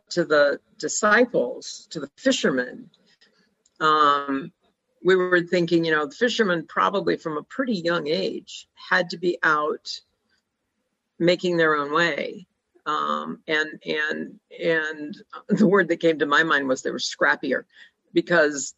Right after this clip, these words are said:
they, you know, they had to get out, they had to learn the skills, they had to do the job. They, they were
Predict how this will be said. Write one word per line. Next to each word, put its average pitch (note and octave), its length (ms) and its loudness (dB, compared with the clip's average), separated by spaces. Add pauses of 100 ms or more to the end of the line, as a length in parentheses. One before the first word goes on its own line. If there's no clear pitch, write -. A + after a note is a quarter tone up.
they, D3+ 380 2
you D#3 100 -2
know, C#3+ 100 -2
they C#3+ 120 0
had E3+ 160 0
to C#3+ 60 -8
get D3+ 120 4
out, E3 300 6
they D3 100 2
had C#3+ 300 0
to D3+ 140 -8
learn F#3 380 2
the F3+ 80 4
skills, E3+ 500 2
they D#3+ 120 2
had D3 240 0
to C#3+ 80 -8
do F#3+ 240 2
the F3+ 80 2
job. D3 500 0
They, C#3+ 280 -2
they D#3 80 0
were D3 180 -6